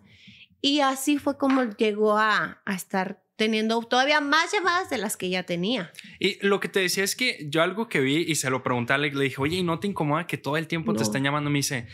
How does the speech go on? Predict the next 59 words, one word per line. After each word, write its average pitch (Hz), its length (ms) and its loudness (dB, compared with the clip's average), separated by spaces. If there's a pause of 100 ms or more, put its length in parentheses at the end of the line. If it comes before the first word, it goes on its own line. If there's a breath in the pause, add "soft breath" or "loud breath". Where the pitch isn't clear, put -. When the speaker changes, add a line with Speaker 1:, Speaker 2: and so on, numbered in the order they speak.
(180 loud breath)
Speaker 2:
"Yo 135 160 0
soy 196 180 -2
feliz 196 340 -2
haciendo 170 340 -2
esto. 143 220 -2
Si 143 160 0
vamos 170 320 2
a 214 40 -2
una 208 240 0
plaza 190 440 0
y 143 100 -2
se 147 140 -2
me 127 140 0
a-, 117 560 -2
acerca 147 540 -4
mucha 190 280 -2
gente, 202 300 0
Speaker 1:
Ajá. 233 380 0
Speaker 2:
yo 156 120 4
soy 175 180 -2
feliz", 175 280 2
Speaker 1:
Y - 40 4
es - 80 2
Speaker 2:
dice, 156 120 4
Speaker 1:
muy, 302 80 2
Speaker 2:
"porque 151 240 4
Speaker 1:
muy - 80 -2
Speaker 2:
por 139 140 4
Speaker 1:
feliz, 135 100 2
Speaker 2:
ellos 170 200 0
Speaker 1:
¿eh? - 40 2
Speaker 2:
vivi-, 143 320 0
vivimos". 147 440 0
Y, 214 40 2
Speaker 1:
Exacto. 208 580 -2
Speaker 2:
y 156 100 2
él 170 100 0
me 185 80 2
dijo, 190 280 0
"Y 170 120 2
así 156 200 -2
ha 180 60 -6
sido 196 240 -2
toda 190 180 -2
la 190 160 0
vida, 165 440 -4
siempre 170 440 0
de 160 140 0
que 139 100 -2
llamada 139 380 2
tras 143 180 0
llamada, 131 280 0
no 135 160 0
creas 156 260 -2
que 160 100 -4
es 143 120 -2
de 147 140 0
para 123 200 0
acá". 175 320 -6